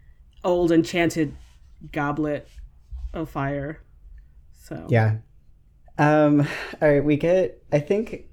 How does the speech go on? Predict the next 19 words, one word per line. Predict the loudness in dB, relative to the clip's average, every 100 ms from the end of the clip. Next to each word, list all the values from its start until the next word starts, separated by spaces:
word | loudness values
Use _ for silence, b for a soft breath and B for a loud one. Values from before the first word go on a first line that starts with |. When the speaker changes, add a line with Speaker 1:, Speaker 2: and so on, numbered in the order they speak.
| -20 -20 -2
Speaker 2:
maybe | 2 4 4 4
once | 4 2 0 0
before | -2 2 2 6 4 4 0 -6
at | 0 0
some | 2 0
point | 4 4 4
I | 2
talked | 2 2 2
about | 2 2 0
this | -2
thing | 0 0 2
that | 0 -2
happens | -2 -2 -2 -4 -4 -8 -10 -2
that | 2
we | 4
get | 2
from | 2 2 2
Ron | -2 -4
specifically | -4 -2 0 -2 -4 -4 0 0 0 -4